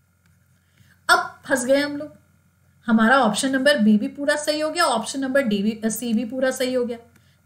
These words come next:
तब हमारा answer क्या होगा? तब हमारा answer option number B होगा, क्योंकि option जो पहले आया वो concept यहां matrix में फॉलो होता है, option which comes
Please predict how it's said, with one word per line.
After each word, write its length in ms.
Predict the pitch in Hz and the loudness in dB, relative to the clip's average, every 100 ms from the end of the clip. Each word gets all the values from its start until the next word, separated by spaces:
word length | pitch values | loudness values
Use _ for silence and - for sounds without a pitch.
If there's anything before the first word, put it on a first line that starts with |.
| 311 | 0
तब 140 | 320 | 2
हमारा 260 | 311 294 294 | 2 2 2
answer 300 | 285 277 285 | 0 -2 -4
क्या 180 | 285 | -2
होगा? 240 | 269 269 - _ _ _ _ _ _ 330 | -2 -4 -10 _ _ _ _ _ _ 4
तब 160 | 359 | 4
हमारा 280 | 302 269 247 | 4 2 4
answer 480 | 226 208 - 320 - - | 4 2 0 0 0 -6
option 300 | 220 - 226 | -6 -2 2
number 360 | 208 214 370 - _ _ | 2 2 -2 -4 _ _
B 220 | 196 220 185 | 0 2 2
होगा, 240 | 160 - - _ _ _ _ _ _ _ _ _ | 2 -4 -18 _ _ _ _ _ _ _ _ _
क्योंकि 220 | 320 311 349 - | -4 -4 -4 -4
option 440 | 277 285 - 392 392 | -2 0 0 0 0
जो 140 | 403 | -2
पहले 600 | 403 - 285 269 294 339 | -2 -2 -2 2 0 0
आया 640 | 349 240 233 254 247 - - - _ _ _ _ _ _ _ _ _ | 0 2 2 4 2 -2 -14 -20 _ _ _ _ _ _ _ _ _
वो 280 | 226 254 349 | -4 2 2
concept 540 | 381 311 285 311 311 277 | 4 2 2 -2 -2 -4
यहां 240 | 262 294 | -2 0
matrix 500 | 269 220 262 247 - | 0 0 -2 -6 -6
में 160 | 247 220 | -6 -4
फॉलो 260 | 190 185 | -2 0
होता 260 | 180 170 156 | 0 -2 -6
है, 160 | - - _ | -18 -20 _
option 420 | 214 220 - 285 403 523 - _ _ _ 214 | -4 -2 -2 -2 -2 -4 -10 _ _ _ -2
which 260 | 269 - - - | 0 0 -4 -2
comes 280 | 262 359 | 0 0